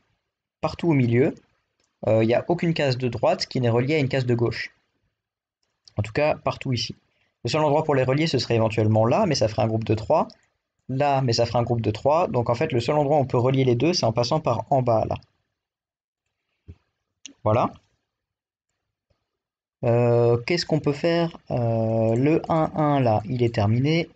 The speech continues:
Ce qui me donne ces cases. Euh, pour relier ce qui est en haut, il faudra forcément passer par là. Par rapport à ce quatre. Ça, je le fais sortir. Ok, donc il faudra relier le tout par ici.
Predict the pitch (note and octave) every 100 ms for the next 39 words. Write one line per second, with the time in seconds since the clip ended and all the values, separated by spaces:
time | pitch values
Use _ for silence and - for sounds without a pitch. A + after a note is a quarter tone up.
0 | _ _ _ _ _ _ - - - A#2
1 | A2+ G#2+ A2 - C3+ D3 D3 C#3+ D#3+ E3
2 | _ _ _ _ _ _ _ _ _ -
3 | A#2 A#2 A#2+ B2+ C3+ D3+ D#3+ - - C#3+
4 | C#3+ C#3+ C#3+ C3+ B2+ A#2 C3 - B2 A#2
5 | A#2 A#2 A2 A2 C3 E3+ - _ _ _
6 | _ _ _ _ _ _ - G#2+ G#2+ G#2+
7 | G#2+ A#2 A#2 D3 E3+ - - F3+ - _
8 | _ - A#2 A2 G#2+ A2 A2 A2 - E3+
9 | F3 F#3 G3 _ _ _ _ _ _ _
10 | _ _ _ _ _ _ _ _ _ _
11 | _ _ _ _ _ _ D3 C#3+ - A2
12 | A2 G#2+ G#2+ A2+ A2 A2+ A2+ A2 G#2+ A2
13 | C3 A#2+ C3 C#3 - F#3+